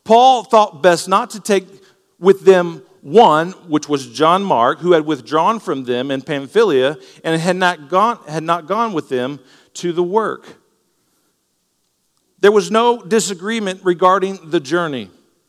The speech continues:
to revisit every city where they had gone. Barnabas thought that was a good idea. However, there was disagreement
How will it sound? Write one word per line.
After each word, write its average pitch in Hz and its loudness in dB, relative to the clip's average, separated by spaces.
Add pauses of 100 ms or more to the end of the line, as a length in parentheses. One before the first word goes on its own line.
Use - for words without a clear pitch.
(640)
to - -6
revisit 175 4
every 185 0
city 185 -2
where 165 -2
they 170 -2
had 160 -6
gone. 143 -2
Barnabas 180 -2
thought 175 -2
that 170 -8
was 151 -8
a 151 -8
good 160 -4
idea. 139 -2
However, 160 -2
there 147 -4
was 135 -6
disagreement 170 -4